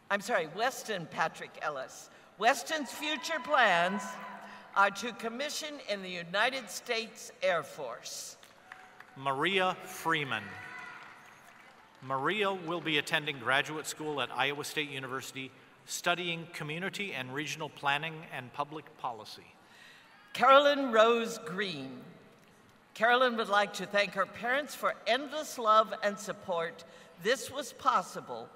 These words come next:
Speaker 1: because of you.
Speaker 2: Kip Crable. Kip will be attending law school at the University of Saint Thomas College of Law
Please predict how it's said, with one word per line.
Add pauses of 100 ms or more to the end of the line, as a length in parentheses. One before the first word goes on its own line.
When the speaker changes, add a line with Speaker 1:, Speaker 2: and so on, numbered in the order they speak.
(200)
Speaker 1:
because
of
you. (1120)
Speaker 2:
Kip (280)
Crable. (1080)
Kip
will
be
attending
law
school
at
the
University
of
Saint
Thomas
College
of
Law